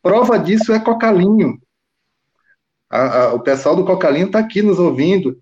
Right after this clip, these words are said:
e ele sabe do que, que eu tô falando, né? Cocalinho tá sendo arrebentado por empresas de soja, pela, por empresas de eucalipto.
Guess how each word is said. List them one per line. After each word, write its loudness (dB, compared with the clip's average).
e 0
ele 2
sabe -2
do -6
que, -8
que -10
eu -4
tô -8
falando, -4
né? -6
Cocalinho 0
tá 0
sendo 0
arrebentado -2
por 0
empresas 0
de -4
soja, -2
pela, 0
por -2
empresas 0
de 0
eucalipto. 0